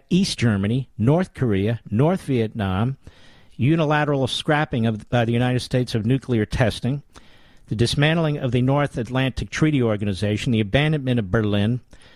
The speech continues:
allowing the Soviet Union to plug in the American D E W or early warning defense system, the nat-, neutralization of Central Europe in accordance with the,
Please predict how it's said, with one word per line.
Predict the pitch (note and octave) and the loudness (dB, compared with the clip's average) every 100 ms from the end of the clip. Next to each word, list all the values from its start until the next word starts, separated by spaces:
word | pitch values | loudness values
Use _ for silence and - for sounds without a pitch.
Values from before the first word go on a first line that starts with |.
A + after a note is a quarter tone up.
| - - | -20 -4
allowing | A#2 C3 C#3+ C#3+ | 0 2 2 0
the | B2+ | 0
Soviet | - E3 E3 D#3+ | 2 2 0 0
Union | D3 C#3 C#3 | 0 0 -2
to | - - | -4 -4
plug | - - D3+ D3+ - C#3+ | -2 2 2 2 -2 -2
in | C3+ | 0
the | A#2+ B2+ | 0 0
American | C#3+ B2+ C3+ B2+ A#2 | 0 2 0 0 0
D | B2+ | 0
E | C#3 B2 | 0 0
W | C3+ B2 B2+ - | 0 2 0 0
or | C#3+ C#3 - | 0 0 0
early | C#3+ C#3 C3+ | 0 2 2
warning | B2 C3+ B2+ A#2 | 2 2 0 -2
defense | G#2+ C#3+ D3 | 0 0 0
system, | - G2+ - B2+ C3 - - - - - - - | -2 -2 -2 -2 -4 -6 -20 -20 -20 -20 -20 -2
the | B2+ B2+ C3 - | 2 2 0 -4
nat-, | C3+ C3 D3 E3 - | -2 0 0 -2 0
neutralization | D#3 F3 - C3 A#2 C#3+ D3 D3 C3 A#2 - | 0 0 0 0 2 2 0 -2 -4 -4 -2
of | G#2+ | -2
Central | - C#3+ - B2 | 0 0 0 0
Europe | A#2+ C#3 A2+ A#2 | 2 2 0 -2
in | A2+ | -2
accordance | G#2+ - B2 A#2 - A#2+ | -2 0 0 0 -2 -2
with | A2 | 0
the, | A2 G#2 | 0 0